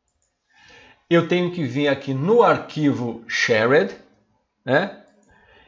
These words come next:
E definir o meu, o meu componente aqui, tá?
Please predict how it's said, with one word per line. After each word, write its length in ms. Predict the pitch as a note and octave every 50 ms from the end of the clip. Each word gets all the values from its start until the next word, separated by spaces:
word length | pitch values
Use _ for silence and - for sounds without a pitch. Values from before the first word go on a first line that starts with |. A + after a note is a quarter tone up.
| _ _ -
E 400 | G#3+ A3 A#3 - - - - _ _ -
definir 720 | C#3 C3 G3+ C4 D4 - - - C#4 G#3+ E3 D#3+ G3 A#3
o 80 | A#3+ G#3+
meu, 500 | G3+ G#3 G#3 A3 G#3+ - - - - _ _ _ _ -
o 100 | D3 D#3
meu 200 | F3 F#3+ G3 F#3+
componente 680 | - F#3 F#3+ F#3 G#3 G3 F3+ E3 E3 E3+ E3+ - F#3+
aqui, 440 | F#3+ - E3+ D3 C#3 - - _ _ _ _ _
tá? 300 | B2 A2+ A#2+ - -